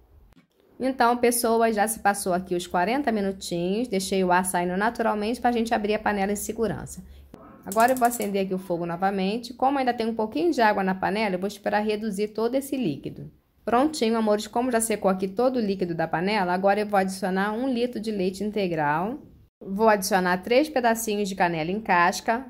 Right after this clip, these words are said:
de dez a quinze cravinhos da Índia, que dá um gostinho bom, né? Um vidrinho de leite de coco, eu dei uma sacudida primeiro pra se misturar bem. Vou colocar também uma xícara de chá de açúcar,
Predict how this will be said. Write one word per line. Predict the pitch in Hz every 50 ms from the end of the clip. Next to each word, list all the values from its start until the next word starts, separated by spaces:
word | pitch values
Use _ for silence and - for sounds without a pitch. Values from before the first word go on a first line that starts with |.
| - -
de | 196 208 220
dez | 196 185 214 226 262 277 311
a | 269
quinze | 269 - 233 226 226 214 220
cravinhos | - 202 185 180 180 170 165 170 165 170 165
da | 165 180 185 196
Índia, | 190 185 180 190 202 226 226 247 247
que | - 180
dá | 170 165
um | 170
gostinho | 170 170 180 180 - - 160 160
bom, | 165 156 165 170 220 254 269
né? | 262 240 233 254 285 - - - - _ - _ 196
Um | 254 294
vidrinho | 294 302 254 220 196 202 202 202
de | 190 196
leite | 185 175 170 175 180 -
de | - 220
coco, | 226 - - 220 226 262 269 -
eu | 208
dei | 190 190 190
uma | 190 180 185
sacudida | 185 175 180 180 180 170 165 175 175 180 180
primeiro | - 185 185 180 170 175 185 208 233
pra | - 190
se | 185 - -
misturar | 160 165 - - 160 165 160 160
bem. | 160 156 156 156 151 160 180 202 254 - - - _ _ _ _ _ _ _ _ -
Vou | 190 208 202
colocar | - 202 196 190 190 180
também | 180 185 170 170 170 170
uma | 196 202 208
xícara | 214 - - 269 269 277 240
de | 214 214
chá | - - - 165 147
de | 160 170 196
açúcar, | 214 220 - - - 247 254 269 262 - 294 302 302